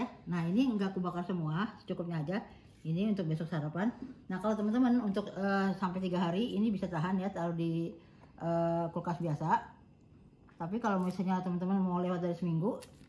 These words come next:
masukin di freezer aja ya. Ini kalau mau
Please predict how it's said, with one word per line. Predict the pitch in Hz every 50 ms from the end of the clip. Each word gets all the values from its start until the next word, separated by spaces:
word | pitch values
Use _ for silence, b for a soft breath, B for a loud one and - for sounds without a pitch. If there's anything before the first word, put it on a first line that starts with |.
| - -
masukin | - 170 185 - 185 202 196
di | 190 196 190
freezer | 185 185 190 165 202 196
aja | 208 214 202 226 277
ya. | - - - - - - - - - - - - - - - - - - - - - - - - - - - - - - - - - - - - - - - - - - - - - - - - - - - - - - - - - - - - - - - - - - - - - - - - - - - - 175
Ini | 175
kalau | 165 175 170 165
mau | 165 160 160 160